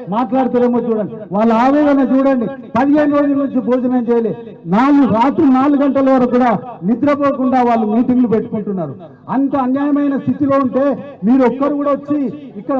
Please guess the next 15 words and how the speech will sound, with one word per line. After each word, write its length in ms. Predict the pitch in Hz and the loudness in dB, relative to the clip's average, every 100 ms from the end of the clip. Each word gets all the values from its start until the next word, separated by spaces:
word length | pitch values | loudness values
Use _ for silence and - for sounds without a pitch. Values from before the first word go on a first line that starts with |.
| 226 | -2
మాట్లాడరు. 520 | 233 254 285 277 277 269 226 - - 196 | -2 -2 -2 0 0 -2 -4 -10 -10 -8
ఒక్క 140 | 202 254 240 | -2 0 2
అధికారి 340 | 247 302 294 277 | 2 0 0 0
కూడా 120 | 269 | -2
వచ్చి 220 | 269 277 269 160 147 233 175 247 | -2 -4 -4 -6 -12 -12 -4 0
ఏ 60 | 285 | 0
విధంగా 320 | 302 285 277 277 | 0 -2 -2 -2
చేస్తున్నాము, 460 | 254 233 247 240 226 190 - 147 226 | -2 -2 -4 -6 -6 -10 -8 0 2
ఏం 100 | 302 277 | 4 4
చేయబోతున్నాం, 640 | 277 277 262 254 240 240 196 240 190 | 4 4 2 2 2 2 -2 -8 -4
మీ 100 | 196 262 | 2 4
ఇల్లు 160 | 277 302 | 4 2
తీసుకొని 360 | 285 302 311 269 | 0 -2 -4 -2
ఏం 80 | 262 247 | -2 0
చేయబోతున్నాం 540 | 247 240 233 226 202 | 0 0 -4 -6 -10